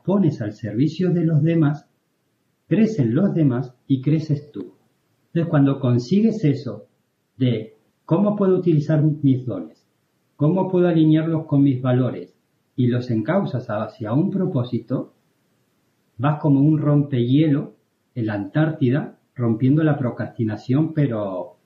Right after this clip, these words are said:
a marcha, por, a todo trapo, ¿no? Vas ahí como un bot superpotente. La procrastinación no te frena.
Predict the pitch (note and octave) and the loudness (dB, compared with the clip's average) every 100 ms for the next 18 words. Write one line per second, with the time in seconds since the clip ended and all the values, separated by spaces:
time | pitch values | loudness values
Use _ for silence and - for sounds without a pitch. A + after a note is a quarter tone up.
0 | - G2+ F#2 B2+ C3 B2+ C3 A2+ - A2 | -12 -8 -2 0 0 -4 -6 -8 -10 -12
1 | A2 - - _ _ _ G#2 G2+ - D3 | -12 -14 -20 _ _ _ -10 -10 -4 0
2 | C#3 D#3 C#3+ - A2+ D3 C#3+ - - D#3+ | 0 2 0 0 0 2 2 0 0 2
3 | C#3+ D3 B2+ B2+ D#3+ D3 C3 B2+ - A#2+ | 2 2 2 4 4 4 2 -2 -6 -4
4 | B2+ A#2+ - A2+ F3 D#3+ A2+ - _ _ | -2 -4 -2 -2 2 2 0 -6 _ _
5 | _ B2+ A#2+ B2 A#2+ A#2+ - A2+ A2+ - | _ -6 -4 -4 -6 -8 -4 -2 -2 0
6 | D3+ D#3 D#3 B2 - A2 - | 2 4 2 -2 -4 -6 -6